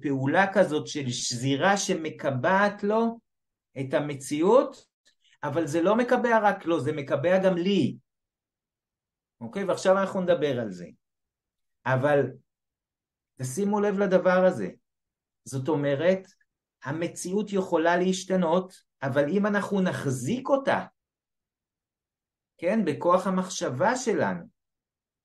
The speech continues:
אז אנחנו עלולים למנוע ממנה להשתנות, וזה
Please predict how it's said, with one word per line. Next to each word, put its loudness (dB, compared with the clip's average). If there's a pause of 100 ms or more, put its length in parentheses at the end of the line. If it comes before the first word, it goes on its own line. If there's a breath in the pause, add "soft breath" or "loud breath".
(280)
אז -2
אנחנו -4
עלולים 0
למנוע -2
ממנה 0
להשתנות, -4
וזה -2